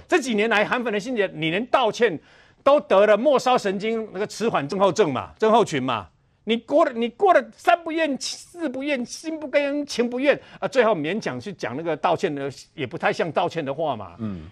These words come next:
Speaker 1: 所以呢，你只是为了你自己要选票嘛，所以你才会做这些动作。你可以发现哦，侯友宜到现在因为民调低到无以复加，他现在最低的民调是十二趴。
Speaker 2: 嗯。
Speaker 1: 所以呢，他最，他已经不低到不能再低了，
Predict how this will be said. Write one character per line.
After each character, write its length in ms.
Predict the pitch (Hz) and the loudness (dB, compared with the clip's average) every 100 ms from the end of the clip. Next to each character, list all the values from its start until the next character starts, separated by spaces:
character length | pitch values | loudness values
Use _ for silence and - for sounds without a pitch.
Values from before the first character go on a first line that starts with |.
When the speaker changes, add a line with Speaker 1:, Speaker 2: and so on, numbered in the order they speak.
| _ | _
Speaker 1:
所 100 | 285 | 2
以 40 | |
呢， 180 | 294 247 | 4 2
你 160 | 240 311 | 2 -2
只 180 | 202 | -2
是 80 | 190 302 | -4 4
为 120 | 320 | 4
了 80 | 214 | 4
你 200 | 156 151 | 0 -6
自 260 | - 339 | -4 -6
己 200 | 233 127 | -4 -4
要 160 | 170 240 | 0 0
选 280 | - 135 110 | 0 -8 -8
票 260 | 151 262 185 | 0 2 2
嘛， 180 | 131 92 | 0 -4
所 120 | 214 | -2
以 40 | 240 | -2
你 100 | 151 | -2
才 140 | 160 | -4
会 60 | 226 | -2
做 180 | 277 220 | 0 2
这 100 | 220 | 2
些 140 | 208 | 0
动 180 | 220 202 | 0 2
作。 220 | 202 156 - _ | 2 2 -4 _
你 100 | 180 | 2
可 120 | 294 | 2
以 40 | |
发 160 | 247 240 | 4 2
现 160 | 226 | 2
哦， 200 | 202 185 - | 0 -2 -4
侯 180 | _ 226 330 | _ 4 6
友 200 | 233 160 | 6 4
宜 140 | 170 | 0
到 220 | 175 233 | 2 2
现 200 | 196 226 | 2 0
在 140 | 196 208 | 2 0
因 60 | |
为 40 | 196 | 0
民 140 | 160 | -2
调 140 | 208 | -2
低 260 | 202 254 247 | -2 -4 0
到 160 | 240 185 | 2 2
无 180 | 180 | 0
以 120 | 190 131 | -4 -8
复 160 | 196 | -4
加， 100 | 180 | -4
他 140 | 175 214 | -2 -2
现 100 | 233 | -2
在 80 | |
最 160 | 208 208 | 0 -2
低 100 | 196 | -2
的 80 | 180 | -6
民 120 | 147 | -4
调 120 | 170 | -4
是 120 | 170 | -4
十 160 | 180 143 | -6 -4
二 120 | 139 | -4
趴。 240 | 127 120 117 _ | -2 -4 -6 _
Speaker 2:
嗯。 260 | 104 87 80 - _ | -10 -10 -12 -20 _
Speaker 1:
所 160 | - | 0
以 60 | 320 | 2
呢， 180 | 269 254 | 2 0
他 220 | - 339 | 0 2
最， 280 | 403 320 202 | 2 0 -2
他 160 | - 311 311 | -4 -4 -4
已 140 | 214 | -6
经 200 | 247 330 - - | -4 -6 -10 -4
不 100 | 381 | -4
低 220 | - 359 | -2 2
到 100 | 339 | 2
不 180 | 320 320 | 2 0
能 140 | 247 | 2
再 140 | 285 | 2
低 220 | 262 269 254 | 0 0 2
了， 160 | 208 | 2